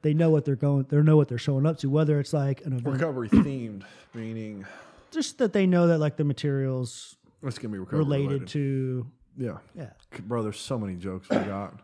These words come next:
Speaker 1: I know.
Speaker 2: You know?
Speaker 1: Just in the stories. Like, I do is add some
Speaker 2: Oh,
Speaker 1: punchlines and
Speaker 2: bro.
Speaker 1: Yeah.
Speaker 2: Right, right. We've got some shit
Speaker 1: Yeah.
Speaker 2: that, well, that's, that's the deal. Real life is funny,
Speaker 1: Mm-hmm.
Speaker 2: you know?
Speaker 1: Real life is funny.
Speaker 2: No,
Speaker 1: And when
Speaker 2: it's
Speaker 1: you go to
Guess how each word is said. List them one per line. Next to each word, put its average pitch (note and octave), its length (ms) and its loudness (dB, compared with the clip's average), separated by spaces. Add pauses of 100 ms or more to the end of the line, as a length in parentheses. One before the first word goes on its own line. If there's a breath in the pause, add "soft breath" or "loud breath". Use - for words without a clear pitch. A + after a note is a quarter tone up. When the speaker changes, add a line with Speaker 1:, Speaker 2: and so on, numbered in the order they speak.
(120)
Speaker 1:
I F3 80 -6
know. C4 240 -8
Speaker 2:
You C3+ 100 0
know? B2+ 180 2
Speaker 1:
Just - 220 -6
in F3 140 0
the D#3 80 2
stories. F3 560 0
Like, D#3 140 -2
I E3+ 60 0
do A#3 100 -2
is G#3 80 -2
add D3 200 -6
some D#3 120 0
Speaker 2:
Oh, - 20 -8
Speaker 1:
punchlines D#3+ 560 -2
and D3+ 240 -4
Speaker 2:
bro. G2 320 -6 (240)
Speaker 1:
Yeah. - 80 -4
Speaker 2:
Right, C3 200 -2 (220)
right. B2+ 160 -8
We've A2 160 -6
got B2 200 -6
some G2 120 -12
shit - 520 -10
Speaker 1:
Yeah. B3 200 -6
Speaker 2:
that, G#2+ 180 -6 (380)
well, B2 120 -2
that's, C#3 240 -2
that's A2+ 240 -6
the - 120 -14
deal. G#2+ 240 -6
Real F#2+ 180 -6
life F2 240 -8
is E2 80 -20
funny, F2+ 320 -14 (200)
Speaker 1:
Mm-hmm. B2+ 100 -8
Speaker 2:
you F#3 60 -8
know? A2+ 220 -12 (220)
Speaker 1:
Real C#3+ 180 -2
life A#2 260 -8
is C#3+ 100 -10
funny. F#2+ 300 -18
Speaker 2:
No, F#2 220 -10
Speaker 1:
And D#3+ 100 2
when E3 80 2
Speaker 2:
it's F3 60 2
Speaker 1:
you F3 60 2
go E3 200 4
to F3+ 220 0